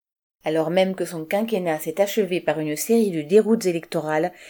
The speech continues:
et plus de dix millions de voix pour Le Pen au deuxième tour de l'élection présidentielle de deux mille dix-sept. Pour finir, le successeur de Mitterrand prodigue à la gauche sa recette miracle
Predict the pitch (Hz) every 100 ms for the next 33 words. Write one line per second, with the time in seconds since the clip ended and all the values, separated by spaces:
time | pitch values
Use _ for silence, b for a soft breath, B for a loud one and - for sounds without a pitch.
0 | B - 180 - 233 180 160 147 185 226
1 | 220 190 196 202 165 151 165 165 - 143
2 | 147 - 151 156 143 156 156 135 - 151
3 | 147 151 156 147 139 127 - 156 151 147
4 | 147 131 123 - 156 151 127 135 143 147
5 | 135 - 147 131 - - _ _ _ _
6 | _ _ _ b b b b b b b
7 | - 233 - 202 180 160 151 b b b
8 | 175 - - 190 175 214 185 170 165 165
9 | 156 185 - - 165 180 190 156 165 156
10 | 151 151 196 240 - - - - 165 160
11 | 160 160 175 175 175 156 214 226